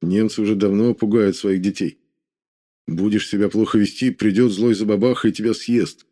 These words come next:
очень вероятно слышало на ночь подрастающее поколение, после чего обещало неукоснительно слушаться и больше никогда в жизни не хулиганить.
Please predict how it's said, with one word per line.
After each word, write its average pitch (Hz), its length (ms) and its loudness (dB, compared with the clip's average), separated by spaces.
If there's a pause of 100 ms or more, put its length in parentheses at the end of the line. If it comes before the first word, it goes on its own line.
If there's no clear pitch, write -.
(340)
очень 90 320 -4
вероятно 95 420 0
слышало 98 440 -4
на 98 160 0
ночь 92 180 -4
подрастающее 92 680 -2
поколение, 92 600 0 (420)
после 101 300 -6
чего 101 200 -2
обещало 98 460 -2
неукоснительно 98 680 -2
слушаться 104 520 -6
и 82 40 -4
больше 98 320 -2
никогда 101 340 0
в 85 60 0
жизни 92 260 -2
не 87 120 -2
хулиганить. 87 640 -2